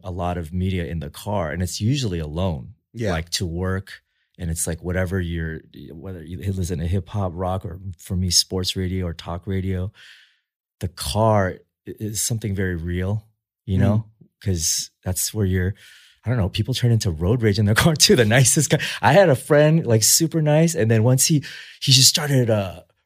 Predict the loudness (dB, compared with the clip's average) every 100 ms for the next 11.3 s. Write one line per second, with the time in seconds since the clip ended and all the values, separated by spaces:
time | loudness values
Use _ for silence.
0 | 2 6 6 6 4 4 2 4 4 4
1 | 4 2 0 -2 -2 -2 -2 -2 -2 0
2 | 0 0 0 -2 -2 -4 -4 -2 0 2
3 | 2 4 2 2 2 0 -2 -2 -8 _
4 | _ -6 -2 -2 -2 -2 0 4 6 8
5 | 8 8 6 6 4 2 2 4 6 6
6 | 6 8 6 2 2 2 4 4 6 6
7 | 6 6 6 4 4 2 2 4 4 2
8 | -4 -2 2 4 6 4 4 4 4 2
9 | 4 6 6 2 0 2 2 2 0 0
10 | -4 _ _ -6 0 2 2 0 -2 -4
11 | -2 -2 -4